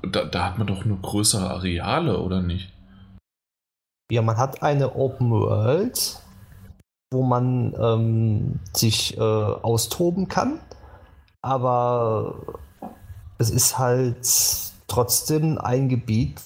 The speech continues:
Speaker 2: wo du festsitzt und
Speaker 1: O-,
Speaker 2: du
Speaker 1: okay,
Speaker 2: andere
Speaker 1: andersrum
Speaker 2: Missionen
Speaker 1: gefragt,
Speaker 2: nicht
Speaker 1: was,
Speaker 2: machen kannst.
Speaker 1: was ist denn dann für dich eine wirkliche Open World?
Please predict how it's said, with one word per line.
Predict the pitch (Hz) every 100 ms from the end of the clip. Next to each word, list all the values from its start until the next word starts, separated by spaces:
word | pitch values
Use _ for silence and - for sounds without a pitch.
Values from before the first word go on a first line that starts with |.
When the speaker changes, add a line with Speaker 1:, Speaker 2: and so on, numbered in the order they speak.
| -
Speaker 2:
wo | 127 127 127 _ -
du | 135 131 131
festsitzt | 113 - 202 - - - 107 - - - - - _ _ _ _ -
und | 120 117 120 -
Speaker 1:
O-, | -
Speaker 2:
du | 127
Speaker 1:
okay, | 120 -
Speaker 2:
andere | 156
Speaker 1:
andersrum | 156 165
Speaker 2:
Missionen | 170 - - 175 175
Speaker 1:
gefragt, |
Speaker 2:
nicht | 151
Speaker 1:
was, | 175
Speaker 2:
machen | 180 135
kannst. | - 104 101 -
Speaker 1:
was | 113 120
ist | 135
denn | 139 123
dann | 117 120
für | -
dich | 104 120 -
eine | 98 107 101
wirkliche | 110 113 113 92
Open | 104 107
World? | 95 101 98